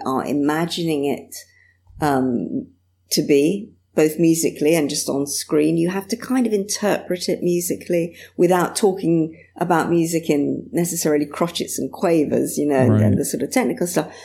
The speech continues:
Speaker 1: We're talking about the emotion behind the scene.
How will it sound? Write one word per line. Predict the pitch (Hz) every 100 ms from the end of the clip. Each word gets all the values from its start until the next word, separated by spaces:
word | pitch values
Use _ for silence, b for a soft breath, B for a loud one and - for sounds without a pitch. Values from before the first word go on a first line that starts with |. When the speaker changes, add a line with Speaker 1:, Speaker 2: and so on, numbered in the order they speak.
| B
Speaker 1:
We're | -
talking | 214 185
about | 175 -
the | 170
emotion | 170 180 240 - - 151 -
behind | - 151 135 123 - -
the | 143
scene. | - - 123 120 -